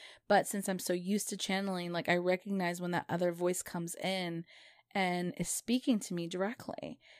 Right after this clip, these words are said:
And I know plenty of people, it doesn't matter the religion either. Like, there's so many people I've talked to from other different walks of life that have been like, "Yeah, when I was sitting here, God told me this. When I was sitting here, Spirit told me that. When I was here, Buddha told me that," you know, like,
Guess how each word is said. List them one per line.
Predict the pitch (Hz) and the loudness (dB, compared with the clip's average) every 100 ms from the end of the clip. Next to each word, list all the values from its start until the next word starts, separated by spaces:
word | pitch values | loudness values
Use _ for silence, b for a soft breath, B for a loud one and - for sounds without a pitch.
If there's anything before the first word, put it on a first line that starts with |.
| b | b
And | - 262 | 6 6
I | |
know | 320 440 403 | 6 4 4
plenty | - 311 | 6 6
of | 359 | 6
people, | 220 175 | 2 2
it | 196 | 6
doesn't | 403 381 | 8 10
matter | 285 415 | 10 12
the | 226 | 10
religion | 180 190 285 294 | 8 6 8 6
either. | 190 320 339 175 | 6 6 8 8
Like, | 180 190 | 6 6
there's | 226 247 | 4 4
so | 285 | 6
many | 302 285 | 8 6
people | 247 233 | 4 4
I've | 208 | 4
talked | 214 214 | 4 2
to | - 185 | 2 -2
from | - 180 | -2 2
other | 208 214 | 4 4
different | 202 190 | 4 0
walks | 165 165 | 0 -2
of | 170 | -4
life | 175 240 214 - B B B | 0 2 2 -2 B B B
that | 190 | 0
have | |
been | 190 | 2
like, | 185 175 - | 2 0 -2
"Yeah, | 254 262 190 | -4 0 0
when | 180 190 185 - B B | 0 -2 -4 -8 B B
I | 240 | 4
was | 262 | 6
sitting | 262 254 | 6 4
here, | 226 | 4
God | 196 208 254 262 | 2 4 6 4
told | 233 214 | 2 2
me | 214 208 | 0 0
this. | 220 269 - - - - b b b | 4 4 2 -4 -8 -10 b b b
When | 202 | 2
I | 220 | 2
was | - | 4
sitting | 277 | 4
here, | 240 | 4
Spirit | 220 - 262 269 | 2 2 2 2
told | 220 208 | 0 0
me | 226 | 0
that. | 214 226 254 - - b b b | 0 2 4 2 -4 b b b
When | - | 0
I | 226 | 2
was | 247 | 4
here, | 269 | 4
Buddha | 202 247 269 | 6 4 4
told | - 220 | 2 0
me | 226 233 | 2 4
that," | 262 220 | 2 4
you | |
know, | 220 185 | 2 6
like, | 180 196 | 4 4